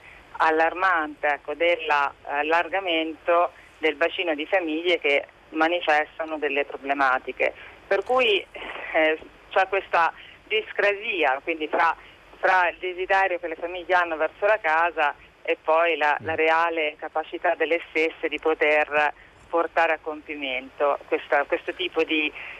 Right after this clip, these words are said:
Speaker 1: eh, di acquisto. Rimane comunque la casa come, mm,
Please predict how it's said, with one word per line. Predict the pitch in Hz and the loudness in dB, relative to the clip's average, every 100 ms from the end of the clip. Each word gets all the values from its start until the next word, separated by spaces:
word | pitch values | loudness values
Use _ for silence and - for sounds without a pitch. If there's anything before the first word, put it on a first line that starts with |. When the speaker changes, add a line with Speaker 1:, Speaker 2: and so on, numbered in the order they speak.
| - - - | -20 -10 0
Speaker 1:
eh, | 151 143 | 2 2
di | 160 | 0
acquisto. | 160 151 143 - - 143 | -2 -6 -6 -6 -2 0
Rimane | 151 196 220 220 208 170 156 | 2 2 4 4 2 -2 -10
comunque | 165 170 160 156 | -10 -10 -4 -2
la | 156 | 0
casa | 170 170 170 160 156 | 2 2 2 0 -2
come, | 165 160 160 151 139 - | -4 -4 -2 0 -2 -6
mm, | 151 139 | -12 -12